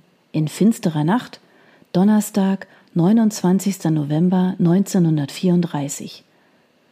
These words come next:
Unterwegs Richtung Norden in einem Armstrong Siddeley mit dem hochwohlgeborenen Darcy O'Mara. Ich habe keine Ahnung, wohin wir fahren, aber Darcy ist bei mir, also ist alles gut.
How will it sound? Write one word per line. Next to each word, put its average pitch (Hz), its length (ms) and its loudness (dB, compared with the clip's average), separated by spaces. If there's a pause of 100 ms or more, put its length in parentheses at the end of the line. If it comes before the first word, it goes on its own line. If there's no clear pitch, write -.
(200)
Unterwegs 160 640 -2
Richtung 175 360 -2
Norden 190 460 0 (300)
in 254 180 2
einem 233 380 2
Armstrong 226 600 0
Siddeley 208 500 0 (340)
mit 214 200 0
dem 220 300 0
hochwohlgeborenen 196 1300 0
Darcy 185 500 -2
O'Mara. 151 600 -2 (880)
Ich - 180 -4
habe 151 220 -8
keine 254 420 0
Ahnung, 196 380 2
wohin 151 260 -2
wir 139 100 -4
fahren, 208 440 0 (380)
aber 294 380 2
Darcy 175 460 0
ist - 160 -8
bei 151 160 -2
mir, 151 260 -2 (380)
also 240 540 2
ist - 320 -6
alles 160 320 -2
gut. 151 300 -2